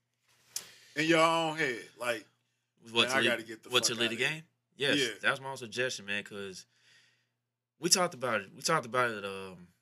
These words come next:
Speaker 2: not too long ago, man. Like, the Chiefs were in too good of a spot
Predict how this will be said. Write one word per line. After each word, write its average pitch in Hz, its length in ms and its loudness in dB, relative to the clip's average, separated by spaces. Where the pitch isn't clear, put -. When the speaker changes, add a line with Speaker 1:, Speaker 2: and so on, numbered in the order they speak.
Speaker 2:
not 107 160 2
too 117 120 -8
long 107 160 -10
ago, 92 200 -10
man. 92 440 -12
Like, 90 280 -16
the 104 160 -10
Chiefs 135 320 -2
were 117 160 -4
in 95 60 -4
too 123 200 -4
good 113 120 -2
of 104 140 -8
a - 60 -12
spot 98 480 0